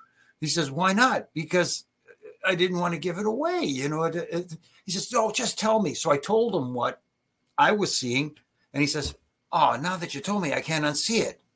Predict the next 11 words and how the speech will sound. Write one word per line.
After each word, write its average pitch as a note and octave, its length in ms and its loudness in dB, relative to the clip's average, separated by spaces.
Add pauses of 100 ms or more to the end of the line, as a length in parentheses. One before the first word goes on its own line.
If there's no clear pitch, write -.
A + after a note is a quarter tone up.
(1160)
That's D#3+ 280 4
why F3 380 2
I C#3+ 100 4
don't D3+ 360 0
mention C#3 360 -2
them C3 220 -4
out B2+ 200 -2
loud B2+ 360 -2
out A#2+ 180 -6
here B2 340 -2
on, A2+ 280 -6